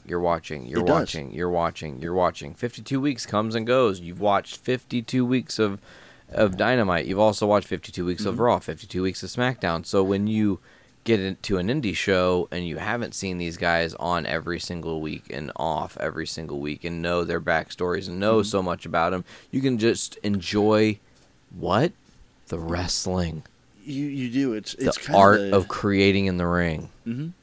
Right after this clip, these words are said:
Speaker 2: That's, it's really, that's the crux of it. That's what I came to as well, is that there's a significant difference, not in, I'm not gonna say in quality, because the quality is still there. A E W is still a good show. N X T is still a very good show.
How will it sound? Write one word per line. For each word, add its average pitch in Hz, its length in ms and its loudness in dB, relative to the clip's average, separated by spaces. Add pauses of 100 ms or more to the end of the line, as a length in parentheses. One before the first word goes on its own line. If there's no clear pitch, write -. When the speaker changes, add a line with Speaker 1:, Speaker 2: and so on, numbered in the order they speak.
Speaker 2:
That's, 120 220 0
it's 131 220 0
really, 160 200 0
that's 123 200 -2
the 120 100 -6
crux - 360 -8
of 82 160 -4
it. 85 120 -8
That's 101 240 -4
what 104 120 0
I 123 100 -2
came 92 260 -6
to 95 140 -6
as 85 140 -8
well, 107 400 -4 (640)
is 107 180 2
that 104 160 0
there's 110 240 2
a 101 60 -6
significant 98 600 -6
difference, 101 640 -4
not 127 260 -4 (840)
in, 110 440 0
I'm 117 120 -2
not 190 140 0
gonna 220 120 -2
say 139 180 -2
in 98 140 -4
quality, 127 600 -2 (360)
because 135 260 -2
the 135 100 0
quality 196 340 -2
is 104 100 -2
still 113 220 0
there. 87 320 -6
A 87 60 -6
E 180 100 -4
W 165 240 -4
is 92 80 -6
still 135 160 -2
a 98 60 -2
good 92 160 0
show. 98 360 -6 (400)
N 127 80 -2
X 139 160 -6
T 185 120 -4
is 139 80 -2
still 123 180 4
a 95 60 2
very 92 200 0
good 85 160 -12
show. - 300 -10